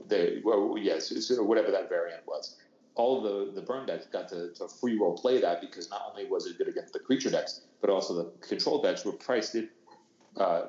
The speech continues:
priced into playing this X two. Uh, and so it, like, lined up against one hundred percent of the field pretty much. So if that's what the fair decks look like, it look, you know, it just becomes about creature decks, like, especially since Liliana Last Hope is also very good against Dreadhorde Arcanist of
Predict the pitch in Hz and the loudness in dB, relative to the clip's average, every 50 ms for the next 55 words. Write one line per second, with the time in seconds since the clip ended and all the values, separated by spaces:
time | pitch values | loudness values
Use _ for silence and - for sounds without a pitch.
0 | - - - - 113 104 - 107 95 87 87 - 110 101 101 90 92 - - - | -8 -10 -6 -6 -6 -4 -6 -8 -12 -14 -12 -12 -12 -12 -10 -12 -12 -10 -8 -6
1 | 117 - - - - - 101 - - - _ _ _ _ _ _ _ _ - 92 | -6 -6 -6 -10 -8 -8 -8 -8 -8 -12 _ _ _ _ _ _ _ _ -6 -4
2 | 85 76 71 - - - 92 90 - - 107 98 95 98 101 95 87 82 82 90 | -2 -2 -2 -4 -4 -6 -8 -8 -2 2 4 4 4 4 4 2 2 0 0 0
3 | 98 98 98 98 98 107 - - 90 85 95 87 - - - - - - 110 - | 0 2 2 2 0 0 0 0 -2 -4 -6 -8 -8 -12 -14 -12 -8 -8 -8 -8
4 | 98 92 - - 85 - 101 87 80 82 82 - 110 104 90 - - - - - | -8 -8 -8 -6 -4 -2 -2 -2 -2 -4 0 2 4 4 4 4 0 -4 -6 -6
5 | - - - - - - - _ _ _ _ _ - - - - 90 85 85 85 | -6 -6 -8 -8 -10 -12 -16 _ _ _ _ _ -14 -6 0 2 4 4 4 2
6 | 82 80 - - - _ _ _ _ - 117 104 - - - 98 98 - - - | 0 -4 -6 -12 -20 _ _ _ _ -4 -2 -2 -2 0 0 0 0 0 0 -2
7 | 113 101 - - - - 110 101 95 98 101 95 87 - - 87 90 87 90 127 | -2 -2 -2 -4 -4 0 0 2 2 2 0 0 -2 -4 -6 -6 -8 -4 -2 0
8 | 135 160 160 - - - - 85 87 92 - 92 90 85 82 80 82 - - - | 0 0 0 -2 -4 -4 -4 -6 -8 -6 -6 -8 -8 -8 -10 -12 -12 -12 -4 -2
9 | - - - - 92 - - 90 87 85 87 98 98 92 85 85 82 - - - | -2 0 0 -4 -8 -8 -6 -6 -6 -2 -2 0 2 2 2 2 0 -2 -6 -8
10 | 107 - 95 92 104 101 - - 110 90 82 - - - 104 95 - 101 - - | -6 -2 0 2 2 0 0 0 0 0 0 0 -2 -2 -2 -2 0 -2 -4 -4
11 | 92 87 87 92 92 90 90 90 85 82 85 82 85 85 85 - 92 87 - - | -6 -6 -2 -2 0 2 2 2 0 0 0 2 2 2 2 0 -2 -4 0 0
12 | 87 85 87 85 - 85 85 87 85 - - - - 85 85 - - - 85 80 | 0 0 0 -2 0 0 0 2 2 2 2 2 2 0 -4 -4 -2 0 0 2
13 | 92 101 104 107 104 - 123 127 135 135 - - 98 85 85 82 - | 4 4 4 2 2 -2 -4 -4 -4 -4 0 2 2 2 2 0 -4